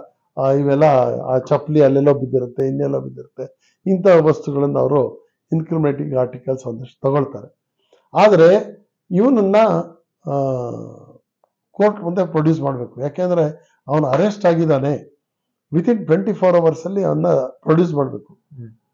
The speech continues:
Speaker 1: For their luck, ಅವನಾಗ್ಲೇ ನಾನೇ ಮಾಡಿದ್ದು ಅನ್ನೋದನ್ನ ಒಪ್ಕೊಂಡ್ಬಿಟ್ಟಿರ್ತಾನೆ.
Speaker 2: ಹ್ಮ್.
Speaker 1: ಅವಾಗ ಅವ್ರೇನ್ ಮಾಡ್ತಾರೆ, ಅವನದು record ಎಲ್ಲ, ಅವನದು statement record ಮಾಡಿ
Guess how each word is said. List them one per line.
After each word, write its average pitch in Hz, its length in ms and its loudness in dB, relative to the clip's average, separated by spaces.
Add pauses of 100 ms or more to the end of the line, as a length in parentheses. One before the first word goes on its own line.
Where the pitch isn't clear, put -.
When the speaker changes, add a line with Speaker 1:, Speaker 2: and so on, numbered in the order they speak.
(840)
Speaker 1:
For 143 320 2
their 220 240 6
luck, 190 340 0 (680)
ಅವನಾಗ್ಲೇ 202 540 4
ನಾನೇ 202 320 4
ಮಾಡಿದ್ದು 196 420 0
ಅನ್ನೋದನ್ನ 185 400 0 (360)
ಒಪ್ಕೊಂಡ್ಬಿಟ್ಟಿರ್ತಾನೆ. 160 840 -2 (180)
Speaker 2:
ಹ್ಮ್. 127 680 -4 (300)
Speaker 1:
ಅವಾಗ 190 280 6
ಅವ್ರೇನ್ 196 240 4
ಮಾಡ್ತಾರೆ, 165 340 2
ಅವನದು 151 260 2
record 160 400 2
ಎಲ್ಲ, 143 140 2
ಅವನದು 135 240 -2
statement 175 680 -8
record 131 360 -6
ಮಾಡಿ 127 400 -14